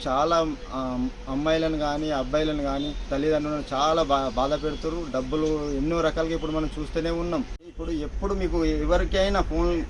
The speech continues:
మన ఇండియాలో ఎవరికైనా వచ్చినా కానీ కంపల్సరీ భయపడకుండా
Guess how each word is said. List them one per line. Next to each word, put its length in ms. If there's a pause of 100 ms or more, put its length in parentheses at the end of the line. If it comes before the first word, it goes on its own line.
(200)
మన 320 (360)
ఇండియాలో 340
ఎవరికైనా 480
వచ్చినా 360
కానీ 400 (220)
కంపల్సరీ 520
భయపడకుండా 800